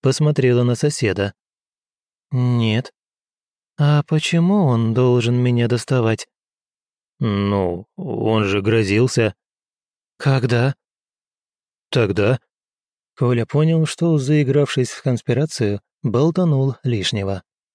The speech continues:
"Давай выкладывай. Выкладывай, выкладывай. Байков, я все равно узнаю. Лучше сам. Чем он там грозился?"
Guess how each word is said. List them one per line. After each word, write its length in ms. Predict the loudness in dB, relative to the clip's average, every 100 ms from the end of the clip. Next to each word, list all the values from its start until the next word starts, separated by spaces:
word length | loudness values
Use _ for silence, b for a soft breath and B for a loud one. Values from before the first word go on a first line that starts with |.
| _ _ _ -2
"Давай 560 | 2 2 2 2 2
выкладывай. 720 | 2 0 0 0 -2 -4 -8 -12 _ _ _ _ -4
Выкладывай, 840 | 0 2 2 2 2 2 4 4
выкладывай. 720 | 2 2 2 2 0 -6 -10 _ _ _ _ -6
Байков, 760 | 0 2 2 0 0 0 -4 -18 _ _ 0
я 260 | 2 2
все 220 | 2 2
равно 400 | 4 4 4 4
узнаю. 480 | 2 2 0 0 -4 -8 _ _ _
Лучше 500 | 2 4 2 2 -2
сам. 400 | 0 0 0 -2 -8 _ _ _ _ _ _
Чем 400 | -6 -2 2 4
он 140 | 4 4
там 240 | 2 4
грозился?" 760 | 4 2 2 2 0 0 -2